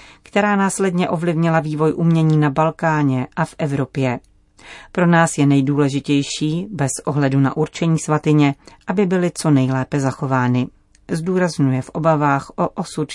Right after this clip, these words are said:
těchto památek. Znepokojení nad současnou situací v Turecku vyjádřil také konstantinopolský patriarcha Bartoloměj. "Političtí vůdci ukvapeně rozhodli, jako kdyby v Istanbulu nebylo dost mešit,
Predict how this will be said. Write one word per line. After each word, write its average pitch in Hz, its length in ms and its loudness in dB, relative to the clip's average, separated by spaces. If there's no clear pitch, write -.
těchto - 300 -8
památek. 127 720 -4
Znepokojení 151 720 2
nad 175 160 0
současnou 180 580 -2
situací 147 500 -4
v - 60 -12
Turecku 165 520 -4
vyjádřil 143 460 -2
také 139 360 -2
konstantinopolský 139 1120 0
patriarcha 139 600 -4
Bartoloměj. 139 840 0
"Političtí 196 600 -2
vůdci 180 460 -2
ukvapeně 160 640 0
rozhodli, 156 760 0
jako 180 280 0
kdyby 143 320 0
v - 100 -6
Istanbulu 156 640 2
nebylo 147 400 4
dost 160 280 -2
mešit, 170 500 0